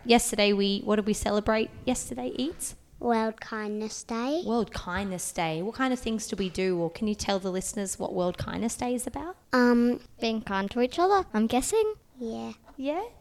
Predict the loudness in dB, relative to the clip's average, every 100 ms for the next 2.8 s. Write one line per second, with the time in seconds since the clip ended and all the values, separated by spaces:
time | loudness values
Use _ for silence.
0 | -8 -2 0 0 -2 -4 -2 -2 -4 -6
1 | -6 -2 -2 -2 -2 0 0 0 -2 -2
2 | 2 4 2 2 2 2 0